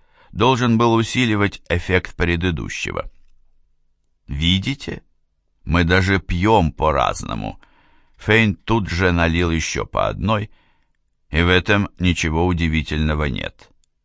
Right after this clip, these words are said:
Радовский старался меньше закусывать. Ему хотелось поскорее захмелеть. Но коньяк не брал.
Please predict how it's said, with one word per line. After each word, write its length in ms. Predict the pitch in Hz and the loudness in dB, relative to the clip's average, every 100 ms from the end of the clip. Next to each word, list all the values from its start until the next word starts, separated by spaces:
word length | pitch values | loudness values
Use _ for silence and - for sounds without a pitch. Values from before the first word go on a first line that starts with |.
| _ _ _ _ _ _ | _ _ _ _ _ _
Радовский 600 | 82 87 87 165 - 151 | -2 0 2 0 -2 -8
старался 600 | 139 117 123 127 - 107 | -6 -2 -2 -2 -2 -6
меньше 520 | - 107 110 101 101 | -2 0 0 0 -4
закусывать. 840 | 90 95 - - - - - - - _ _ _ - - | -4 -6 -8 -12 -10 -10 -12 -14 -20 _ _ _ -16 -2
Ему 220 | 78 90 | 0 0
хотелось 480 | 90 85 95 87 - | 0 0 2 0 -2
поскорее 600 | - - 85 82 82 78 | -6 -4 -4 -2 0 -2
захмелеть. 840 | 78 - 78 80 71 50 - - _ _ _ _ _ _ _ _ _ - | -4 -4 -4 -2 -4 -8 -12 -20 _ _ _ _ _ _ _ _ _ -4
Но 300 | 90 143 185 | 2 2 2
коньяк 580 | - 120 92 110 - | 0 0 0 -2 -2
не 140 | 98 87 | -2 -2
брал. 460 | 76 90 - - | 0 0 0 -2